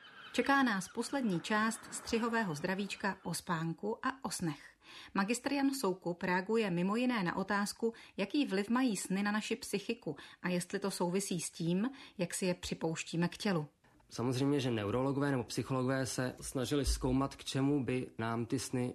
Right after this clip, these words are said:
Speaker 2: mohly být, jakou mají funkci v našem těle nebo v našem mozku. Pravděpodobně je to tak, že sny nějakým způsobem jsou pro fungování správné našeho mozku nutné,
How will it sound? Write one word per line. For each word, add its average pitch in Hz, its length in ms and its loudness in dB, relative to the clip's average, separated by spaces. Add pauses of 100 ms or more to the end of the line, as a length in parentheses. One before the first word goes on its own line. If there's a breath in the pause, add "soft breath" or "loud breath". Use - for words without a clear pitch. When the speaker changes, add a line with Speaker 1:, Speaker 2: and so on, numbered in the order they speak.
(120)
Speaker 2:
mohly 117 260 2
být, 107 320 -2 (580 soft breath)
jakou 101 240 -2
mají 117 420 2
funkci 131 480 -2
v - 20 -4
našem 95 460 -2 (120)
těle 104 280 -2
nebo 107 220 -2
v 107 60 -10
našem 110 300 -2
mozku. 101 380 -6 (840 loud breath)
Pravděpodobně 151 600 2
je 151 80 2
to 165 140 0
tak, 113 500 -4 (500 loud breath)
že 113 520 0 (140)
sny 131 480 0
nějakým 127 460 2
způsobem 127 840 0 (500 loud breath)
jsou 120 220 0
pro 117 640 0
fungování 127 680 2
správné 120 680 0
našeho 110 280 0
mozku 120 340 0
nutné, 98 760 -2